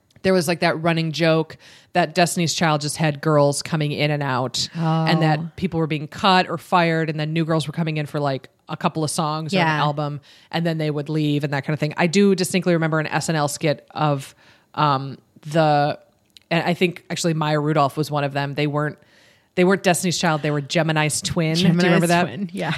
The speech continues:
Speaker 1: And they were always, they were, the running joke was basically, like, girls kept getting fired and bringing on. So in real life, Beyonce was very worried about that.
Speaker 2: Sure.
Speaker 1: Um, her longstanding boyfriend left her at the time.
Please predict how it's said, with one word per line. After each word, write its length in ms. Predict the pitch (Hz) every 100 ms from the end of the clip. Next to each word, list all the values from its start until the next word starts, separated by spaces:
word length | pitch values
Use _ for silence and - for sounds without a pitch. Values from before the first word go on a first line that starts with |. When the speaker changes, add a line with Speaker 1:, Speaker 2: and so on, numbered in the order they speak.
| -
Speaker 1:
And 160 | 190 190
they 160 | 190
were 80 | 185
always, 280 | 160 185 180
they 100 | 190
were, 60 | 180
the 180 | - 190
running 220 | 196 180
joke 180 | 170 160
was 100 | 156
basically, 300 | 165 160 151
like, 220 | 147 135
girls 220 | 147 139
kept 160 | 156 214
getting 180 | 120
fired 360 | 110 127 107 117
and 180 | 117 120
bringing 240 | 104 98
on. 260 | 107 131 139
So 260 | - 165 147 - - - - - -
in 140 | - 220
real 180 | 220 208
life, 340 | 185 175 - _ _ _
Beyonce 400 | 165 170 151 151
was 160 | 139 127
very 300 | 139 127 113 - _ _ _ _ _ - 156
worried 380 | 170 147 120
about 200 | 113 98 -
that. 60 |
Speaker 2:
Sure. 240 | - 131 143 - - _ -
Speaker 1:
Um, 320 | 175 170 165 -
her 140 | 208
longstanding 520 | 190 180 170 175 165
boyfriend 420 | 156 156 147 156 165
left 220 | 208 -
her 80 | 156
at 100 | 131
the 60 |
time. 460 | - - 98 - -